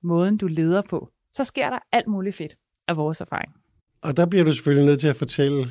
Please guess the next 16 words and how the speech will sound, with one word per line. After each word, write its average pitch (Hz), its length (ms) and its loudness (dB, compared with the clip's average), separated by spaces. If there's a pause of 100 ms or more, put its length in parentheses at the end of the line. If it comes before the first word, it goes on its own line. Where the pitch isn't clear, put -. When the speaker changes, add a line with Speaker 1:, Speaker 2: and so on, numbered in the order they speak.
(100)
Speaker 2:
mig 123 260 -2
og 135 60 0
lytterne, 131 300 2
hvad 143 160 2
er 131 120 2
det, 175 80 -2
I 127 260 -4
gør? 131 300 2
Nedbryde 139 600 0
ledelsen 135 640 -2
og 110 280 -6
bryde 117 260 -2
magten 131 420 -6
op 147 200 -6 (180)
og 123 140 0
hier-, 120 340 -2